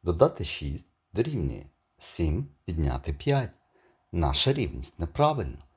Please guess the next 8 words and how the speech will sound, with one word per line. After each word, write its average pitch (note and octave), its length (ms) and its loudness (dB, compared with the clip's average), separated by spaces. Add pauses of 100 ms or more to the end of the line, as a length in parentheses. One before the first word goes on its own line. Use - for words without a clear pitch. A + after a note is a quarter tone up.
(420)
Нам D#2+ 220 2
потрібно - 440 -2 (280)
перемістити G#2+ 680 2
один G2 300 2
сірник, - 520 -6 (380)
щоб - 300 0
наша C#2 440 0
рівність C2+ 400 -4